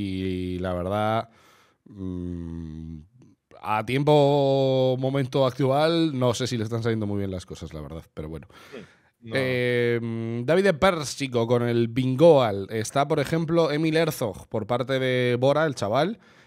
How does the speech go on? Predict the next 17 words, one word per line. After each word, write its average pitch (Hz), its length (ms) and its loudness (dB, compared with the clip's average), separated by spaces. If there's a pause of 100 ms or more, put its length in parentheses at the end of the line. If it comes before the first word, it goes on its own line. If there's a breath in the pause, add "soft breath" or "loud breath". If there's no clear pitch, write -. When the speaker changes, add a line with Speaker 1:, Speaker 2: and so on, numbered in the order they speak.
(180 soft breath)
Speaker 1:
Eh, 101 1400 -2
Bob 110 340 -4
Jungels. 165 760 -4
Bueno, 208 180 -4
mira, 214 180 -4
en 104 160 -6
Bora. 214 360 -4 (1000)
Sí, - 180 -10
pues 117 160 -6
a 90 40 -8
lo 90 80 -6
mejor 123 280 -4
es - 400 -6 (400)
Emil 104 320 -8
Herzog 92 420 -10
casi 87 320 -8
el, 78 580 -10